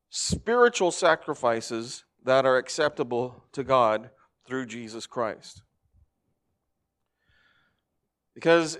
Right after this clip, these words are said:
it says in Scripture, "Behold, I am laying in Zion a stone, a cornerstone,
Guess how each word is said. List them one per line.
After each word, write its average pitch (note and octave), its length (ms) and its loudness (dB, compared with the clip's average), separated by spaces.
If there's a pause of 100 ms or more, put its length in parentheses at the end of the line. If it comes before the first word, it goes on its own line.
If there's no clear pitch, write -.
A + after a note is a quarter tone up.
it D3+ 240 -8
says - 920 0
in G#3 140 -2
Scripture, G3 680 -2 (1120)
"Behold, E3 480 6
I D3+ 120 4
am D#3+ 140 2
laying A3 560 4
in F3+ 280 0
Zion F#3 680 2
a E3 100 -2
stone, F#3 580 0
a A#2+ 80 0
cornerstone, G#3+ 880 2